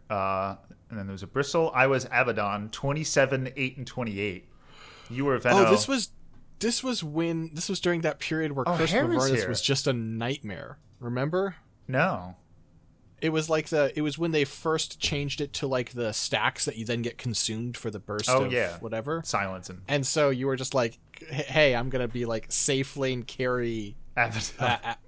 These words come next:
Speaker 2: a bat, Abaddon,"
Speaker 1: Abaddon.
Speaker 2: and just, you know.
Speaker 1: Yeah, see, so I did a hundred ten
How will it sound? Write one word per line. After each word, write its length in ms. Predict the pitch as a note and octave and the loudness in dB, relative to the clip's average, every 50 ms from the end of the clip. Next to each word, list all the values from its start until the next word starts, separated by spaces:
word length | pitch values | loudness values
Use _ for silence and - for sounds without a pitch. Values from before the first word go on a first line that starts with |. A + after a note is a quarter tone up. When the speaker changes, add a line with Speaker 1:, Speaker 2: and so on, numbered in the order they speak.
| - - | -10 -8
Speaker 2:
a 60 | B2+ | -2
bat, 300 | B2 B2+ A#2+ A#2 B2 - - | 0 2 2 2 0 -2 -6
Abaddon," 440 | A#2+ A2+ A#2+ B2+ B2 B2+ A#2+ A2+ G#2+ | -8 -4 -2 0 0 0 -2 -2 -2
Speaker 1:
Abaddon. 260 | B2+ A2+ A#2+ G#2+ G2 G#2 | -2 2 2 2 2 2
Speaker 2:
and 60 | G#2 | 0
just, 240 | A2 G#2+ - - - - - - - - | 0 -2 -6 -8 -10 -18 -20 -20 -12 -12
you 80 | C3 | -10
know. 180 | G#2 F2+ G2+ C3+ - - - - - | -10 -10 -12 -14 -16 -18 -20 -8 4
Speaker 1:
Yeah, 80 | - E3+ | 6 6
see, 180 | E3 - F3+ E3+ | 6 6 0 0
so 160 | - - D#3+ | 2 2 4
I 120 | C3+ D3+ | 6 6
did 140 | E3 F3 E3 D3 | 6 6 4 4
a 60 | A#2+ | 2
hundred 380 | - - F3 E3+ D#3+ E3 C#3+ | 2 0 -4 0 0 0 -2
ten 420 | - - C#3 C#3 C3+ B2+ A#2 A2 | 0 -2 -2 -2 -2 -2 -6 -8